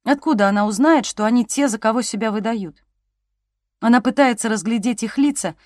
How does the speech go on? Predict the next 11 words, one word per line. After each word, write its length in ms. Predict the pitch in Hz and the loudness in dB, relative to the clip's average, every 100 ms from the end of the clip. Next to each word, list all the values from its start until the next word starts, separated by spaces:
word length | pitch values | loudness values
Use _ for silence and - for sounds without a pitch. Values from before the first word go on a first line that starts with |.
| _ _ _ _ - | _ _ _ _ -6
но 80 | 196 | -2
из-за 260 | 214 226 | 0 0
синего 400 | 240 294 262 220 | 0 2 2 4
марева 380 | 220 247 240 202 | 2 2 2 0
мигалок 480 | 208 208 269 254 208 | 0 2 2 2 2
они 180 | 208 214 | -2 -2
плывут 400 | 202 226 233 277 | -2 -4 -2 -4
перед 260 | 226 208 190 | -4 -4 -4
ней, 120 | 202 | -4
как 200 | 208 - | -6 -6
призраки. 600 | 226 220 165 165 - 156 | -4 -4 -6 -10 -16 -20